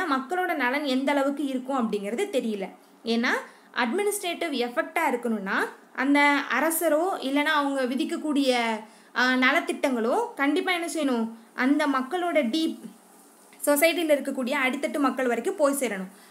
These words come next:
அடித்தட்டு மக்கள் வரைக்கும் போய் சேர்ந்திருக்கா அப்படிங்கிறது இந்த கிராம சுயாட்சி இருக்கும்போது தான் தெரியும். ஏன்னா ஒவ்வொரு தனிநபரையும் போய் பார்க்கணும் அப்படின்னா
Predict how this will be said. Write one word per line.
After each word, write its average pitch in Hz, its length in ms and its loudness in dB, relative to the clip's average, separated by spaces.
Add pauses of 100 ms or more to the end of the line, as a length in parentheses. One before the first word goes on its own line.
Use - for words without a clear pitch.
(140)
அடித்தட்டு 403 520 0
மக்கள் 320 280 0
வரைக்கும் 311 380 -2
போய் 302 340 2
சேர்ந்திருக்கா 285 580 0
அப்படிங்கிறது 220 600 -2 (200)
இந்த 285 240 2
கிராம 302 540 2
சுயாட்சி 320 380 -2
இருக்கும்போது 247 420 -2
தான் 311 100 -4
தெரியும். 233 320 -2
ஏன்னா 381 120 0
ஒவ்வொரு 349 420 2
தனிநபரையும் 349 680 0
போய் 339 180 -2
பார்க்கணும் 262 540 0
அப்படின்னா 208 220 -6